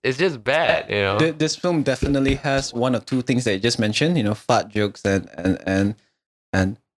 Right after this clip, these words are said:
Speaker 2: being not really funny at executing those fart jokes, because the fart jokes literally happen twice in the film. If I remember correctly, it would be, like, it would be in a s-, in a scene where three of them are in an elevator and then,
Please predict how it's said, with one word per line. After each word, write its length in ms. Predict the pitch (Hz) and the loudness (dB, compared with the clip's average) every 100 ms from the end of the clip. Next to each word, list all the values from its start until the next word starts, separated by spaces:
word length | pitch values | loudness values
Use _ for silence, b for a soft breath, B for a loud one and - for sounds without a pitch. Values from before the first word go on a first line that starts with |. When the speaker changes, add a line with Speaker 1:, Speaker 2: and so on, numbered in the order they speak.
| _ - | _ -2
Speaker 2:
being 360 | 120 117 107 | 0 0 0
not 240 | 117 113 113 | 0 -2 -4
really 240 | 104 113 120 | 0 2 2
funny 460 | - 104 107 123 | 0 0 2 0
at 120 | 78 | 0
executing 560 | 101 101 107 113 107 117 | -2 0 0 0 0 0
those 140 | 110 | 0
fart 220 | - 110 110 | 0 -2 0
jokes, 180 | 113 | -4
because 320 | - 113 131 104 | -4 0 0 -2
the 80 | |
fart 240 | 101 123 104 | -2 -2 0
jokes 240 | 131 - | -4 -2
literally 480 | 110 110 123 - 139 | 0 2 0 0 -2
happen 400 | 135 117 - 117 - | 0 -2 0 -2 -2
twice 460 | - 104 123 139 | -4 0 0 -2
in 80 | 117 | -4
the 60 | 110 | -4
film. 240 | - 131 | -2 -2
If 160 | 120 107 | -2 -2
I 40 | |
remember 280 | 110 110 120 | 0 0 0
correctly, 420 | 113 110 107 139 113 | 0 -2 0 0 0
it 60 | |
would 220 | 107 95 | -2 -2
be, 100 | 113 | 0
like, 240 | 104 101 - | 0 0 -2
it 100 | 107 | -12
would 140 | 107 113 | -12 -4
be 100 | 117 | 0
in 100 | 120 | 2
a 40 | |
s-, 140 | 113 - | 0 -2
in 200 | 131 131 | 0 0
a 40 | |
scene 460 | - - 175 175 127 | 0 0 2 2 0
where 120 | 104 | -4
three 260 | - - | -6 -2
of 140 | 131 113 | 0 0
them 120 | 127 | 0
are 20 | 107 | 0
in 100 | 104 | 0
an 120 | 104 | 0
elevator 460 | 110 113 113 - | 0 0 0 0
and 300 | 117 117 110 | 0 2 2
then, 180 | 113 110 | 2 0